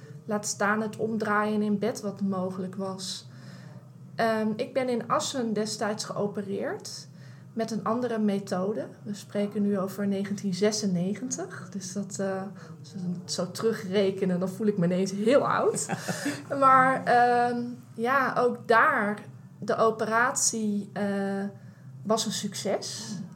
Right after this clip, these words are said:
Speaker 1: Alleen de realiteit van het kunnen lopen was er nog steeds niet. Eh, ik moest daar een paar keer opnieuw moeten leren lopen.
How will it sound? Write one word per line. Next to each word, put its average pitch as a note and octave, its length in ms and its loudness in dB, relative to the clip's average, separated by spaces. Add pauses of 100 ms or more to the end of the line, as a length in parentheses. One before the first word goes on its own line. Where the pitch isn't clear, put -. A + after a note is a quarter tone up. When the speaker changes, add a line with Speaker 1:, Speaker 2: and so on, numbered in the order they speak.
(200)
Speaker 1:
Alleen G#3 480 0 (380)
de - 140 -4
realiteit G#3 800 0
van G3+ 220 -2
het G3+ 200 -2
kunnen G#3+ 340 -2
lopen G3+ 520 -2
was G3+ 200 -6
er F#3+ 140 -4
nog F#3 180 -6
steeds - 400 -6
niet. - 380 -6 (800)
Eh, G2 420 -2
ik G#3+ 160 -2
moest A3+ 340 2
daar G#3 560 2
een G#3 160 -2
paar G#3 220 2
keer A3+ 180 -4
opnieuw G#3+ 280 2
moeten G#3+ 400 0
leren G3 300 0
lopen. F#3+ 500 -2